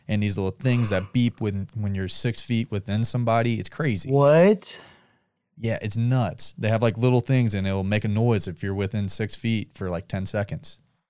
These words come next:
Speaker 2: That's actually <laughs> hilarious, dude.
Speaker 1: Oh, I know. It's ridiculous.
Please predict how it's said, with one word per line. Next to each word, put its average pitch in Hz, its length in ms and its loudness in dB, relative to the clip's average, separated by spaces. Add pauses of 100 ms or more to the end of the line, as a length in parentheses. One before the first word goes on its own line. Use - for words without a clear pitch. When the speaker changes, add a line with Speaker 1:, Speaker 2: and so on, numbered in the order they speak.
(180)
Speaker 2:
That's 131 180 -2
actually 143 360 4
<laughs> 127 280 0
hilarious, 131 720 -4
dude. 135 380 -8 (840)
Speaker 1:
Oh, 107 140 0
I 92 80 0
know. 87 260 -4
It's - 240 -12 (220)
ridiculous. 143 300 4